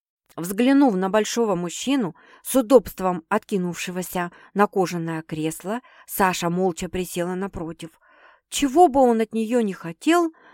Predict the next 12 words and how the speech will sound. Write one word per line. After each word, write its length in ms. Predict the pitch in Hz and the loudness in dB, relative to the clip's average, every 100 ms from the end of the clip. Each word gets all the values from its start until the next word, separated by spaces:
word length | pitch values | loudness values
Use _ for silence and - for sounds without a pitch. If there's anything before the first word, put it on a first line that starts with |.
| _ | _
она 380 | 180 185 233 277 | -8 -2 -2 -2
скоро 440 | - - 214 254 | -4 -2 0 2
обо 180 | 220 180 | -2 -4
всем 440 | - - 208 208 - _ | -8 -2 -2 -2 -8 _
узнает. 760 | - 208 196 190 196 202 - _ _ _ _ _ _ _ _ _ _ - | -14 -10 -8 -8 -8 -12 -16 _ _ _ _ _ _ _ _ _ _ -6
«Ну, 680 | 208 208 202 202 190 185 160 | 0 2 4 4 2 0 -2
здравствуй, 920 | 156 156 180 - - 180 165 156 160 _ | 0 2 2 0 -10 -10 -8 -10 -14 _
Александра 840 | 160 165 160 - 156 156 156 170 | -4 -2 -4 -4 -4 -4 -4 -4
Антоновна», — 880 | 175 175 160 135 127 160 147 139 - _ - | -4 -4 -8 -8 -14 -14 -16 -18 -20 _ -4
тихо 260 | 359 339 | -2 0
произнес 500 | 320 269 247 254 233 | 2 2 2 0 0
мужчина, 680 | 233 220 - - 339 349 | -4 -4 -4 -2 0 0